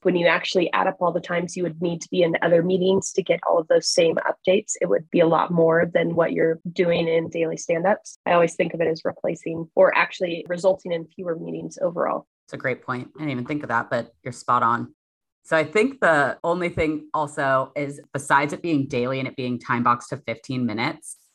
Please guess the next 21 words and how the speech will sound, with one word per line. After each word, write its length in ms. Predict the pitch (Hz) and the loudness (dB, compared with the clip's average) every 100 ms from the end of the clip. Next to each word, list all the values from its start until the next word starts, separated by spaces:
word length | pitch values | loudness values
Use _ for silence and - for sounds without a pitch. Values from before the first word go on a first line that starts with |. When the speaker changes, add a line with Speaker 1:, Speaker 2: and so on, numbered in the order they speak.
| _ _ - | _ _ -6
Speaker 2:
and 240 | 123 120 | 0 2
maybe 280 | 120 127 135 | 0 -2 -4
the 100 | 147 | -4
questions 440 | 151 147 165 151 | -4 -4 -4 -6
we 120 | 156 - | -4 2
ask, 400 | 160 165 165 - | 4 4 -2 -2
we 140 | 147 | 0
really 480 | 143 139 127 127 127 | 0 -2 -4 -2 -4
did 320 | 120 131 120 - _ - | -6 -4 -4 -6 _ -10
expand 1080 | 131 - - 143 - - 127 127 127 139 139 - | -10 -12 -16 -18 -6 -2 0 2 2 2 0 0
on 380 | 131 127 120 127 | 2 2 -2 -2
what 320 | 123 120 117 _ _ | -2 -2 -6 _ _
daily 280 | 127 120 120 | -4 -4 -6
stand-ups 800 | - 123 120 117 120 - - - | -6 -6 -4 -4 -6 -8 -12 -4
can 280 | 135 127 123 | 0 0 0
be. 420 | 123 123 190 - - | -2 0 -2 -6 -10
That 140 | 170 | -8
can 100 | 226 | -4
be 220 | 208 147 - | -4 -4 -2
very, 280 | 135 131 139 | 0 0 -2
very 340 | 139 135 | -2 -2